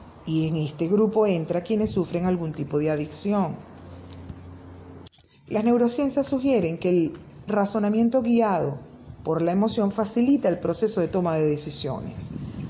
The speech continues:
El estado de ánimo influye mucho en la capacidad de toma de decisiones. Los depresivos se demoran más en tomar decisiones. Los obsesivos se basan en la recompensa inmediata, sin desarrollar ninguna estrategia.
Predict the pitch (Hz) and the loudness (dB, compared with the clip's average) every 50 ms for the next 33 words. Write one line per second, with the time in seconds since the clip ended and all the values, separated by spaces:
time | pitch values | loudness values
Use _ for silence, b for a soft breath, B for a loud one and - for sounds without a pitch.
0 | B - - 190 185 175 170 - - - 233 240 262 262 254 240 240 240 247 233 | B -2 2 2 2 4 2 0 2 2 4 6 6 6 6 6 4 4 4 4
1 | 202 175 165 165 160 170 175 - - 233 233 226 208 220 214 208 220 247 302 359 | 2 2 0 0 0 -2 -2 -2 2 2 4 4 4 4 2 4 4 4 4 2
2 | 359 - 415 403 392 B B B B B B - - 226 226 214 208 180 - 190 | 2 2 0 0 -2 B B B B B B -4 0 2 4 4 4 2 0 0
3 | 180 180 170 170 - 190 160 190 220 262 262 214 - 165 147 143 147 147 151 160 | -2 -2 -2 -4 -2 -2 0 2 2 2 2 2 0 -2 -2 -2 -2 -2 -2 -2
4 | 170 170 - 170 - - - - - - - - - - B B B B B B | -2 -2 -4 -4 -4 -4 -4 -4 -6 -8 -10 -10 -10 -10 B B B B B B
5 | B - 190 190 190 208 202 208 214 220 - - 269 285 330 349 381 392 - - | B 0 2 2 2 2 2 2 2 0 2 2 2 4 4 4 4 2 0 -4
6 | - - - - 208 196 196 190 185 185 185 190 202 208 214 214 220 262 302 294 | -6 -6 0 2 4 4 4 4 4 4 4 4 2 2 2 2 2 2 2 0
7 | - - 214 196 196 185 170 151 143 147 151 - 180 175 - - 147 - - 135 | 0 0 0 2 2 2 0 0 0 0 -2 -2 0 -2 -2 -2 -2 -4 -6 -8
8 | - - - - 175 180 175 185 185 - 185 175 - - 240 208 165 175 196 196 | -10 -10 -2 2 2 2 2 0 -2 -2 -2 -2 0 2 2 2 2 2 0 -2
9 | - B B B B B B - - - 214 175 180 196 214 262 - - 294 294 | -4 B B B B B B -8 0 2 2 4 4 4 2 2 2 0 0 0
10 | 294 - - - - - - - 220 226 233 247 262 262 269 285 277 277 269 247 | 0 -2 -8 -14 -16 -16 -6 0 2 4 4 6 4 4 2 2 0 2 0 2
11 | - 220 185 175 175 - 196 196 208 220 220 214 185 151 127 104 - 143 143 - | 2 2 0 0 0 0 0 2 4 4 4 4 2 2 0 0 -2 -4 -4 -2
12 | - 240 233 226 214 208 196 - 196 175 175 170 170 160 151 165 165 160 170 170 | 2 4 4 6 6 4 4 2 2 2 2 2 2 2 0 0 -2 -2 0 -2
13 | 180 175 - 208 202 196 - 170 131 - - - - - - | -2 -2 0 0 -2 0 0 -2 -4 -4 -6 -8 -8 -8 -8